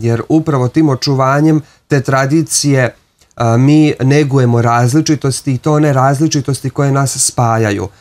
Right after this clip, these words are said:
Primer za to je upravo i Vojvodina, jer naravno sredina u kojoj živimo je multinacionalna, multinacionalna, multikulturna i mi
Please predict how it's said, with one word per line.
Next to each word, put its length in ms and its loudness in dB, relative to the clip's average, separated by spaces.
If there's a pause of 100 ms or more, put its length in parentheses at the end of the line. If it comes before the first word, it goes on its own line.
(460)
Primer 320 2
za 160 -2
to 180 -2
je 80 2
upravo 380 0
i 80 2
Vojvodina, 720 0 (240)
jer 360 -2 (180)
naravno 560 0
sredina 380 -2
u 60 -2
kojoj 200 0
živimo 580 0
je 60 0
multinacionalna, 1120 0 (220)
multinacionalna, 1080 -2 (320)
multikulturna 880 0 (340)
i 280 2
mi 400 4